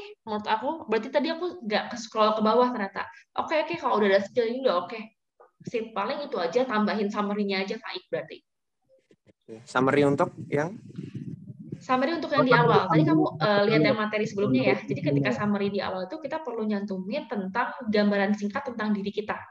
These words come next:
Speaker 1: Yaitu tentang hard skill yang kita miliki sama kita minat karirnya kemana. Kayak gitu.
Speaker 2: Tapi kalau ini tempatnya nggak cukup, kira-kira gimana? Dua halaman nggak
Speaker 1: Nah,
Speaker 2: apa-apa?
Speaker 1: dua halaman nggak apa-apa. Tapi kan seperti yang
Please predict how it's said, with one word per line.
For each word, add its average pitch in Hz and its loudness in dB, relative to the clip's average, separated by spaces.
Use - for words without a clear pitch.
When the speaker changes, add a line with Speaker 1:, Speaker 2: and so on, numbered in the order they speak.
Speaker 1:
Yaitu 196 -2
tentang 233 -4
hard 190 -2
skill - -4
yang 190 -2
kita 196 -4
miliki 196 -4
sama 233 -4
kita 269 -4
minat 214 0
karirnya 202 -2
kemana. 170 -8
Kayak - -8
gitu. - -10
Speaker 2:
Tapi 135 6
kalau 170 8
ini 156 6
tempatnya 139 4
nggak 110 2
cukup, 185 2
kira-kira 139 0
gimana? 117 -2
Dua 127 0
halaman 135 0
nggak 120 2
Speaker 1:
Nah, 107 4
Speaker 2:
apa-apa? 101 -2
Speaker 1:
dua 214 4
halaman 285 4
nggak 208 2
apa-apa. 165 0
Tapi 226 -8
kan 311 -6
seperti - -4
yang 190 2